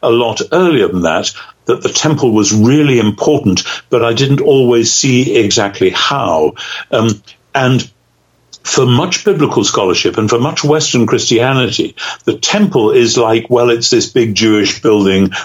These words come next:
where they went and offered sacrifices, and we don't do that anymore. And Jesus said it was all, um, ripe for destruction, so we don't need to worry too much about that. And so we've missed out on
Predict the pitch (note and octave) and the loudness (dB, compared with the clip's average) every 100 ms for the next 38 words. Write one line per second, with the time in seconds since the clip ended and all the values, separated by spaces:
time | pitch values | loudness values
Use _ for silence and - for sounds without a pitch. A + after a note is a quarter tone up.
0 | - A2+ G#2 G2+ G2 F#2+ G#2 F2+ - - | -2 0 2 2 0 0 0 0 -2 -2
1 | G#2+ - G2 F2+ C3 A2+ - - - A2 | -2 -2 0 -2 -2 -2 -4 -10 -4 0
2 | G#2 G#2+ A2 A2+ G#2 G2 F#2 A2 G2 F#2+ | 0 0 -2 0 0 0 0 0 2 4
3 | F#2+ F2+ F#2 F#2 - - A2+ G#2+ A2+ A2 | 4 4 2 0 -2 -2 0 2 0 0
4 | G2+ - G#2 G#2 G2 G2+ G2+ G2 F#2 - | 0 0 0 0 2 2 2 2 -2 -10
5 | - F#2+ G2+ G#2+ F#2+ F#2+ - G2+ - G#2+ | -4 0 2 2 0 0 0 -2 0 -2
6 | - G2+ - G#2+ G#2+ A#2 B2 G2 G2+ F#2+ | -2 -2 0 2 2 2 0 0 2 2
7 | F#2 A#2 G2+ G2 - E2 - E2+ E2 - | 0 0 0 -2 -2 -2 -4 -2 -4 -4
8 | - - - G#2+ D3 C3 B2 G#2 B2 G3 | -10 -6 -2 0 2 2 2 2 2 2
9 | G3 E3+ F#3+ F3 G#2 D2+ D#2 G2 | 0 -2 -2 0 -2 -2 -2 -6